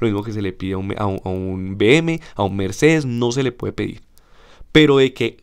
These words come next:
de que va a correr y va a ser divertido en carretera, sí va a ser y mucho. ¿Listo?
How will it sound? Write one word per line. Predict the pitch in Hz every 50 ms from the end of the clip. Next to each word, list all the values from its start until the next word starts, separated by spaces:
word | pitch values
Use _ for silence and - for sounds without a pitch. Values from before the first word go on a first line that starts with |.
| - - _ -
de | - 120 120 117
que | - 120
va | 113 110
a | 127 -
correr | - 208 220 202 160 127
y | 110 117
va | 110 113
a | 123
ser | 127 165 170
divertido | 185 196 185 151 131 - 131 131
en | 151 -
carretera, | 175 156 131 117 - 131 151 202 254 - - _
sí | - - - - 127 123
va | 113 104
a | 107
ser | - 139 135 - -
y | - 107 104
mucho. | 98 92 90 - - - - - - - -
¿Listo? | 127 131 135 - - -